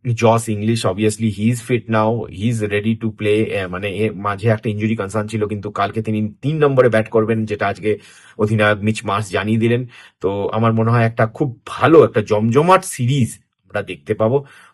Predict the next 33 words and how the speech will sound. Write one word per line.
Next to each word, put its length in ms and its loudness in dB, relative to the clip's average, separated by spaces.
যদিও 380 -6
সিরিজের 440 -4
পাঁচটা 360 -2
ম্যাচের 260 0
মধ্যে 320 -2
কোন 320 -2
কোন 240 0
ম্যাচে 220 2
বৃষ্টির 480 -2
একটা 200 2
সম্ভাবনা, 580 2
কিন্তু 260 -4
কোনো 280 -4
কয়েকটা 340 2
ম্যাচে 180 2
বৃষ্টির 300 -2
সম্ভাবনা 320 -2
থেকে 220 -4
যাচ্ছে, 280 -2
যেমন 260 -2
কালকের 420 0
ম্যাচে, 240 0
যদিও 200 -2
কালকের 300 4
ম্যাচে 260 0
হয়তো 300 4
ম্যাচের 300 6
রেজাল্টটা 420 4
খুব 340 -4
বেশি 340 2
এফেক্ট 280 2
করবে 300 2
না 120 -6